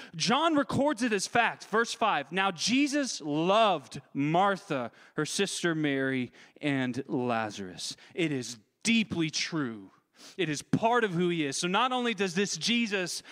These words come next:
care, like, not only does he see them,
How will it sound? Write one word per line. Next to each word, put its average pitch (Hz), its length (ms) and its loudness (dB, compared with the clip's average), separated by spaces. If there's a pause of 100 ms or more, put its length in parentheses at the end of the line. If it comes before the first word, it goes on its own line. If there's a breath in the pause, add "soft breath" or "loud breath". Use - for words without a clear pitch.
(240 loud breath)
care, 269 540 2 (200 loud breath)
like, 185 180 -2
not 220 160 2
only 240 180 0
does 208 160 0
he 185 80 0
see 302 460 2
them, 190 400 0